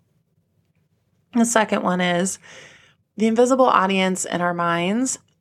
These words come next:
can be the meanest voice, the most intrusive voice, the loudest voice,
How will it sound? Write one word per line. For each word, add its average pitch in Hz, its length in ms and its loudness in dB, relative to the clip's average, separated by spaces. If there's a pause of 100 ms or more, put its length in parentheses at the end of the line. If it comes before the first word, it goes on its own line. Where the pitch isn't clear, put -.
(140)
can 220 220 -2
be 220 120 0
the 233 160 2
meanest 226 1200 2
voice, - 640 -6 (540)
the 220 300 2
most 226 540 2
intrusive - 800 -4
voice, - 380 -6
the 247 180 2
loudest 190 600 2
voice, 170 480 -2